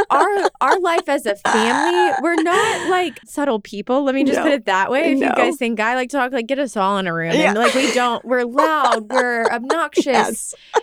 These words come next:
Speaker 1: I mean, you have so many daily stresses in and out of your life. You're involved in so many things. You're,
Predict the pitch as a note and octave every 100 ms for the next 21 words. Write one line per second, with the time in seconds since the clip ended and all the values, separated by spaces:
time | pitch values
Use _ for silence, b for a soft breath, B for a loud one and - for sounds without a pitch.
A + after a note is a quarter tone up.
0 | - - D4 D#4 C#4+ B3+ - A#3 D4+ -
1 | D#4+ D4 - D#4+ D4+ D4 C#4+ C4+ B3+ B3
2 | A3+ - - G#3+ - F#3 F3+ G3 F#3+ F3+
3 | F3 F3+ E3+ F3+ A#3+ A#3 A#3+ C#4 C4 B3+
4 | B3 B3+ A3+ A3 G#3+ - G#3 G3+ G3 -
5 | A3 A3 A3